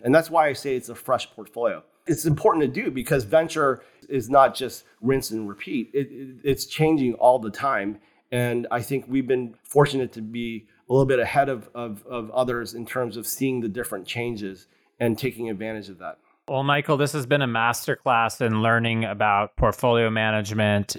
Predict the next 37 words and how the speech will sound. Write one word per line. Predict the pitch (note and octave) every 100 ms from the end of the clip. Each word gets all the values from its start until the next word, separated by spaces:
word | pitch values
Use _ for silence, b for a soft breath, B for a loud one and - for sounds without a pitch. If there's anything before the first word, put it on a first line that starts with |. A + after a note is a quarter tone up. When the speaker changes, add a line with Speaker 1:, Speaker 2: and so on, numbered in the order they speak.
| -
Speaker 2:
and | G#2 G2 G2 F#2+
L | A2+ G#2 G2+
P | A#2+ A2 G#2
best | G#2+ G2+ -
practices | A2 G2+ - G2+ - G#2+ G2+
and | G2+
how | F#2+ A#2 G2+
L | G#2+
Ps | G#2+ A#2 A2+ G2+ -
add | G#2 G2+
value, | G#2 G2 G2+ G#2 G2
which | G2 G#2
is | G2
a | G2
rare | G2 G2+ G2+
thing | A2 G2
in | F#2+ A2
and | G#2+
of | G2+ F#2+
itself. | - - G2+ G2+ G2 _ -
Thank | C#3 D3
you |
for | D3
taking | C#3+ B2+ A2 A2
the |
time | G2 G#2+ G2+ G#2+ G#2+
to, | A#2
to | G2 G2+
speak | - - A2
with | A2+ G2+
Eric | G#2+ G#2
and | A#2
I. | G#2+
What | A2 C3
would | D#3+ D3
you | C3+ A2+
like | A2 A2 A2